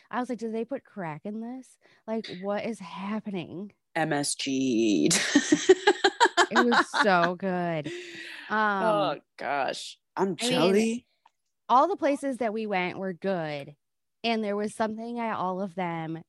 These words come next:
Speaker 1: that made me do, like, a little food shimmy. Like,
Speaker 2: <gasps>
Speaker 1: that was the tell. It was like, I kept dan-, like, we kept dancing. We'd have, like, this good food, and then all of a sudden one of us would be like, "Mm," and start doing a shimmy. <laughs>
Speaker 2: I love this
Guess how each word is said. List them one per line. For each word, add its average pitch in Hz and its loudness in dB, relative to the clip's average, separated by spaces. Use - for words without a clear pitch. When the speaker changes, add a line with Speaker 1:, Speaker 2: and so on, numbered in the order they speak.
Speaker 1:
that 170 -2
made 185 -2
me 185 -2
do, 180 -6
like, 175 -6
a 175 -6
little 170 -4
food 170 -8
shimmy. 131 -14
Like, 170 -4
Speaker 2:
<gasps> - -20
Speaker 1:
that 180 4
was 202 -6
the 202 -6
tell. 170 -2
It 190 -2
was 185 -6
like, 170 -2
I 190 0
kept 202 -6
dan-, 180 -4
like, 175 -6
we 175 -8
kept 175 -12
dancing. 151 -10
We'd 170 -16
have, 165 -12
like, 165 -14
this 160 -12
good 170 -12
food, 175 -4
and 160 -8
then 151 -10
all 156 -4
of 156 -8
a 165 -10
sudden 165 -6
one 156 -8
of 151 -12
us 151 -12
would 147 -20
be 147 -12
like, - -14
"Mm," 180 -12
and 139 -16
start - -18
doing 170 -8
a 151 -16
shimmy. 160 -14
<laughs> - -8
Speaker 2:
I 285 4
love 175 6
this - -2